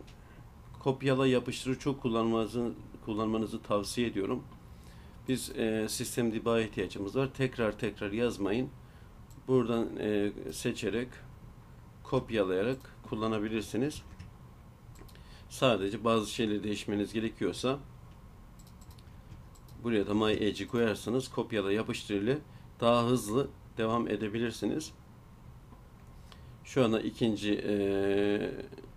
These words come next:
veri türümüzü bu şekilde yazmış olduk. Execute yapalım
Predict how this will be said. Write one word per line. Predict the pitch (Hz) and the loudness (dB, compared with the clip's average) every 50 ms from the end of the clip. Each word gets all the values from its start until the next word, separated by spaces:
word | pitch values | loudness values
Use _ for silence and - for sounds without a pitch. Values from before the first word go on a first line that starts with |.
| - - - - - - - - - - - - - - - - - - - - | -18 -18 -20 -20 -20 -20 -20 -20 -20 -20 -20 -20 -20 -20 -20 -20 -20 -18 -8 -2
veri | 101 110 113 110 104 | 0 0 2 0 -2
türümüzü | 104 - 110 101 101 101 98 85 87 113 135 156 139 - - - - - - - - - | -4 -4 0 2 2 2 2 0 0 0 0 0 -2 -6 -14 -16 -18 -18 -18 -14 -8 -6
bu | 113 113 | -6 -4
şekilde | - 110 98 - 101 95 98 117 131 139 139 - - - - - - - - - - - - - - - - - - - - - - - - | -2 -4 -2 -2 -2 -2 0 2 0 0 -2 -6 -14 -20 -20 -20 -20 -20 -20 -20 -20 -20 -20 -20 -20 -20 -20 -20 -20 -20 -20 -20 -20 -8 -2
yazmış | 110 107 107 92 104 113 98 - - | 0 0 2 2 0 0 0 0 0
olduk. | 95 90 92 117 135 131 - - - - - - - - - - - - - - - - - - - - - - - - - - - - - - - - | 0 0 0 -2 -4 -6 -10 -16 -20 -20 -20 -20 -20 -20 -20 -20 -18 -20 -20 -20 -20 -20 -20 -20 -20 -20 -20 -20 -20 -20 -20 -20 -20 -20 -20 -20 -6 -2
Execute | 113 123 120 113 117 135 127 131 127 - 104 | 0 0 0 0 -2 -4 -4 -4 -2 -2 -2
yapalım | 92 90 107 107 107 127 131 135 | -2 0 -2 0 0 0 0 -2